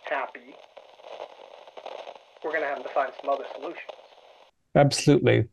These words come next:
Speaker 2: There might, we might need to, um, bring in, might need to take somebody to the air show.
Speaker 1: That might take a little time, but
Speaker 2: Understood.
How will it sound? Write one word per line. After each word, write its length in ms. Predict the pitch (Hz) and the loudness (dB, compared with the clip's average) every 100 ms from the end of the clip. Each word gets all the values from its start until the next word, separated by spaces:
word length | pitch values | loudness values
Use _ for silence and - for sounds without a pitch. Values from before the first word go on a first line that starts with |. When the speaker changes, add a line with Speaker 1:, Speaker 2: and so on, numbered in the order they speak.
| - | 4
Speaker 2:
There 140 | 139 | 8
might, 280 | 135 139 156 _ | 10 10 6 _
we 140 | 135 135 | 8 10
might 260 | 135 151 | 10 8
need 320 | 139 131 127 | 8 6 4
to, 400 | 117 135 123 123 | 2 6 8 10
um, 320 | 123 117 120 - _ _ _ _ _ _ _ _ _ _ _ - | 10 8 6 0 _ _ _ _ _ _ _ _ _ _ _ 4
bring 340 | 131 127 127 | 8 8 10
in, 520 | 123 123 123 120 117 - _ _ _ _ _ _ | 8 8 8 8 4 -2 _ _ _ _ _ _
might 180 | 135 151 | 2 6
need 120 | 160 | 6
to 60 | 135 | 6
take 240 | 117 135 | 4 4
somebody 300 | - 135 123 | 6 8 10
to 80 | 117 | 10
the 140 | 113 113 | 10 10
air 160 | 120 | 8
show. 480 | 117 110 98 95 - _ _ _ _ _ _ - - - - - | 8 6 6 4 -4 _ _ _ _ _ _ -20 -20 -20 -20 -4
Speaker 1:
That 120 | 196 | 0
might 220 | 208 202 - | 2 2 0
take 200 | 196 185 | -2 -2
a 40 | |
little 300 | 175 180 170 - | -2 -2 -4 -4
time, 360 | 160 139 131 147 175 - - | -2 -2 -4 -10 -20 -20 -8
but 280 | - 135 131 - _ - | 0 0 0 -8 _ -2
Speaker 2:
Understood. 600 | - 110 104 127 117 104 | 2 2 4 6 6 6